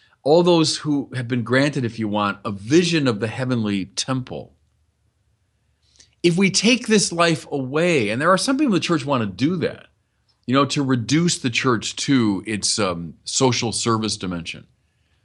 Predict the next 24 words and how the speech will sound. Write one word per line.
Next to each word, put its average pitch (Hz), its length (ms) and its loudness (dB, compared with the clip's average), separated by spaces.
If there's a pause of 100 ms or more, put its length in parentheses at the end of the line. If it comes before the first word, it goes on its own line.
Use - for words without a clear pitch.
(340)
But 156 360 0
if 160 200 0
we 175 120 2
do 208 260 2
that, 95 380 0
what 147 160 -4
happens? 151 560 -6 (1040)
The 117 120 -8
church 180 380 -4
will 151 180 -2
devolve 131 840 -4 (460)
into, 147 640 0
you 220 100 0
know, 160 420 2 (220)
more 147 240 2
or 143 60 4
less 127 280 2
a, 110 140 -2
a 107 100 -6
kind 123 180 -2
of 95 220 -6
society 117 600 0
of 95 140 -6
do-gooders 92 680 -8